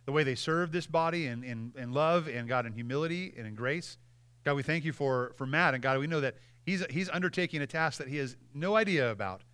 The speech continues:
except that he said yes to you, and God, that he, he's excited and passionate. He loves this church. He loves these people. God, we thank you for his care for the flock. We care, we, we thank you for his careful care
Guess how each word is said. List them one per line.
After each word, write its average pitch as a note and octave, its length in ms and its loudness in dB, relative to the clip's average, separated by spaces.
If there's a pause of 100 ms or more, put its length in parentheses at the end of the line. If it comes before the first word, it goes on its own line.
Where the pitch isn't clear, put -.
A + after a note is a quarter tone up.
(300)
except - 240 2
that C#3 100 -2
he D3+ 120 0
said D3+ 200 0
yes C3+ 320 0
to - 120 -10
you, C3+ 260 -4
and G#2 100 -8
God, A#2 160 -2
that A#2 120 -2
he, C3 160 -4 (280)
he's C#3+ 140 -2
excited C#3 500 0
and B2 140 -6
passionate. A#2 520 -2 (480)
He D3 80 -2
loves D3 360 4
this C3+ 140 -4
church. D3 340 -4
He C3+ 100 -6
loves C3+ 260 0
these A#2+ 160 -8
people. D3 480 -4 (520)
God, C#3+ 140 4
we C#3 80 -2
thank D#3+ 240 0
you D#3 80 -2
for C3 180 0
his B2 120 0
care D3 320 0
for - 120 -12
the B2+ 60 -6
flock. C3 360 2
We B2 80 -6
care, D#3 260 -2
we, C#3+ 160 -4
we C3+ 160 -6
thank D#3 180 0
you D3 60 -8
for C3+ 140 -2
his A#2+ 100 -4
careful D3+ 280 -2
care D3+ 340 0